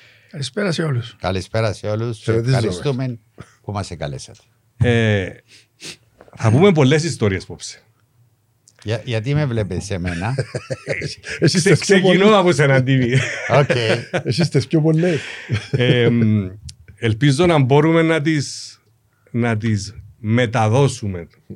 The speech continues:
Speaker 4: όλες.
Speaker 2: Μερικές.
Speaker 4: Μερικές.
Speaker 2: Μερικές δεν
Speaker 4: Ναι.
Speaker 2: μπορούμε.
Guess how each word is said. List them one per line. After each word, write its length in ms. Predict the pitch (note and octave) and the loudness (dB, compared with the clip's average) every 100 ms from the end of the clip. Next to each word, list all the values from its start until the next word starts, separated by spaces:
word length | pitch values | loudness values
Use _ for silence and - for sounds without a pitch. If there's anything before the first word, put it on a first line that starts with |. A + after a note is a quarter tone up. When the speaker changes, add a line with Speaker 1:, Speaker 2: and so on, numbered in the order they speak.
| - | -16
Speaker 4:
όλες. 640 | - A2 G2+ E2 - - _ _ _ _ _ _ _ - | -2 0 0 -2 -10 -18 _ _ _ _ _ _ _ -8
Speaker 2:
Μερικές. 720 | G3+ D3 A#2 G#2+ - - - F3 | -2 -2 -2 -4 -8 -14 -18 -6
Speaker 4:
Μερικές. 460 | C3 B2+ A2 F#2 G2+ | 0 2 2 0 -4
Speaker 2:
Μερικές 420 | B2+ B2 C#3+ B2+ | -4 -4 -4 -2
δεν 120 | B2 | -2
Speaker 4:
Ναι. 60 | G2 | -2
Speaker 2:
μπορούμε. 420 | F#2 G#2 D#2+ | 0 0 -2